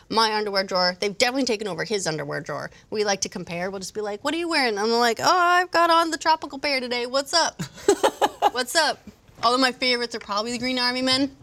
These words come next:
Speaker 1: just 'cause, you know,
Speaker 2: They've become,
Speaker 1: why not?
Speaker 2: they've become Pokemon to you. <laughs> It's
Speaker 1: Yeah.
Speaker 2: like, <laughs> you're
Speaker 1: Gotta,
Speaker 2: collecting
Speaker 1: gotta collect
Speaker 2: MeUndies.
Speaker 1: them all. Well, they have, uh, they have new unique ones that they do, and so I'm like, "Oh,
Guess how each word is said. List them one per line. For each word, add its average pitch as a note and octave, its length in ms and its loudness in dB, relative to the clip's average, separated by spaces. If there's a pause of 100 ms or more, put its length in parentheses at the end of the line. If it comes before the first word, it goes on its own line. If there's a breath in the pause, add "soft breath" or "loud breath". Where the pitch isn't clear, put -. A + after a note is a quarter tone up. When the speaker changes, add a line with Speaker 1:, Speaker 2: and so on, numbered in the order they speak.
(120)
Speaker 1:
just - 180 -4
'cause, F3+ 340 -4 (180)
you - 80 -6
know, - 180 -12 (320)
Speaker 2:
They've B2+ 160 0
become, C3 240 0
Speaker 1:
why A#3 60 -2
not? D3 220 -4
Speaker 2:
they've E3 140 2
become C3 260 -2
Pokemon G#2 500 -6
to A2 80 -8
you. D#2 180 -8 (100)
<laughs> C3 120 -8
It's E4+ 180 4
Speaker 1:
Yeah. B4+ 480 4
Speaker 2:
like, F#3 200 2
<laughs> - 0 -
you're F3 200 0
Speaker 1:
Gotta, C4+ 280 2
Speaker 2:
collecting B3+ 60 -6
Speaker 1:
gotta C#4 300 2
collect D4 220 2
Speaker 2:
MeUndies. D4+ 40 0
Speaker 1:
them D#4 100 2
all. C4+ 160 2
Well, C4+ 160 2
they C#4+ 100 4
have, D4 300 0
uh, B3 300 4
they A#3 80 -4
have B3+ 140 0
new B3+ 180 4
unique A3 400 -4
ones A#3 340 -2
that A#3 120 -6
they B3 120 -2
do, B3+ 260 0
and B3 100 -4
so B3+ 80 -6
I'm A3+ 60 -2
like, G3+ 140 -2
"Oh, C4+ 320 2